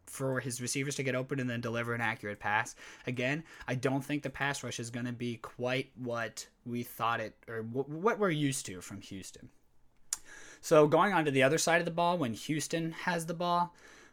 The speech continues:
um, oh yeah, and of course Tyreek Hill, um, you know, he's gonna take the top off. They don't have great secondaries either, so if Hill can beat his man, he's going to feast tonight.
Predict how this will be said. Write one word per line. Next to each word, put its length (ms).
um, 320
oh 140
yeah, 180
and 80
of 100
course 360
Tyreek 360
Hill, 460
um, 400
you 80
know, 60
he's 180
gonna 200
take 200
the 60
top 320
off. 320
They 140
don't 120
have 240
great 260
secondaries 680
either, 420
so 240
if 180
Hill 220
can 160
beat 220
his 220
man, 600
he's 400
going 300
to 200
feast 840
tonight. 440